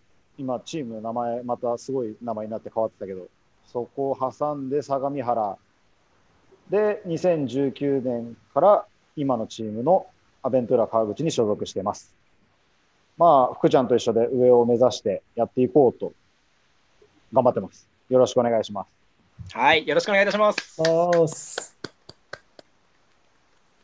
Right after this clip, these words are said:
Speaker 2: はい、ありがとうございます。はい。えっと、早速、えー、本題の方に、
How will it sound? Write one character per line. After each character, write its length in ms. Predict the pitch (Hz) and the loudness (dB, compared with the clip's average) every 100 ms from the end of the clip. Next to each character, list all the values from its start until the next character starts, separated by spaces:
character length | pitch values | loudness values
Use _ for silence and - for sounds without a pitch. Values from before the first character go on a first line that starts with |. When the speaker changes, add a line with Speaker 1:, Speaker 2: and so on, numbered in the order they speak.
| _ _ _ _ _ _ _ _ _ _ | _ _ _ _ _ _ _ _ _ _
Speaker 2:
は 180 | 139 147 | 0 2
い、 140 | 117 - _ | 2 -4 _
あ 100 | 107 | -6
り 80 | 127 | -4
が 60 | |
と 80 | 131 | -2
う 40 | 127 | -4
ご 40 | |
ざ 100 | 127 | -2
い 60 | 127 | 0
ま 200 | 139 135 | 0 0
す。 260 | - - _ _ _ _ | -4 -20 _ _ _ _
は 160 | - 127 | -6 -6
い。 100 | 110 _ _ _ _ | -6 _ _ _ _
え 100 | - | -12
っ 20 | |
と、 80 | 165 | -12
早 140 | - 175 | -8 -4
速、 420 | 262 254 277 220 | -4 0 2 4
え 240 | 151 143 | 4 2
ー、 40 | 131 | 0
本 340 | - 170 202 | -4 -8 -2
題 160 | 196 196 | 0 2
の 80 | 175 | 0
方 180 | 190 | 0
に、 240 | 123 101 | -2 -6